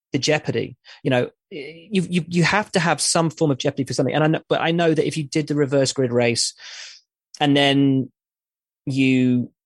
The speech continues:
checkered flagged it, and if you started it from the finishing results, then essentially you're just throwing a red flag overnight. So you, you might have to do what Formula Two did, which is you have a qualifying session.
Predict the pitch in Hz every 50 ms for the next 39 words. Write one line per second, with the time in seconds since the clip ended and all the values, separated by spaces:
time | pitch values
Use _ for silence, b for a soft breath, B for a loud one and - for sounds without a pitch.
0 | _ _ _ _ _ _ _ _ - - - 156 - 147 - - 151 139 139 123
1 | 110 - 107 110 113 - _ - - - 139 139 135 - - 151 131 - - -
2 | - 165 160 165 165 165 - 143 - - - - 139 127 - - - - 165 160
3 | 147 131 - - 123 113 113 110 110 - - 127 117 107 110 110 104 107 113 -
4 | - - - - - - - - _ _ _ _ _ _ - 156 139 139 123 -
5 | 151 135 - 143 131 123 127 120 - 139 127 123 117 113 110 117 113 - - 127
6 | 120 117 110 113 113 107 113 113 117 120 113 104 - - - 139 135 139 143 143
7 | - 170 156 151 156 160 165 175 143 143 160 151 - 151 135 143 135 135 135 139
8 | - - 151 139 131 127 131 - - - 156 147 143 139 131 127 B B B B
9 | B B _ _ 139 - 147 139 123 120 131 123 - - 120 117 127 127 123 123
10 | - - 175 160 147 - - 117 113 113 110 - - 113 104 - - 117 113 113
11 | 117